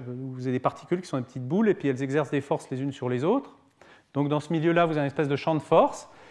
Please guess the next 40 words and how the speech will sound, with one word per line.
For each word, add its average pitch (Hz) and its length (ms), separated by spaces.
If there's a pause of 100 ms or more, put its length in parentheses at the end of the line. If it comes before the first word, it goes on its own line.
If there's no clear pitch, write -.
(180)
et 156 120
puis, 202 360
euh, 170 260 (360)
euh, 139 140
qui - 140
évolue 190 260
au 190 100
cours 151 180
du 147 140
temps. 233 380
Il 196 100
y 156 40
a 147 40
des 151 220
faits, 170 260
c'est - 160
assez 151 240
compliqué, 180 460
là, 156 180
c'est - 140
un, 139 160 (160)
une 147 60
illustration, 151 760
euh, 123 160
de 131 140
la 131 160
norme 143 340 (360)
du 127 100
champ 127 180
de 123 80
force - 400 (320)
dans 131 160
un 131 160
petit 123 200
morceau, 143 480
euh, 113 280 (440)
du 131 100
domaine 143 320
qui - 120
regarde. 127 520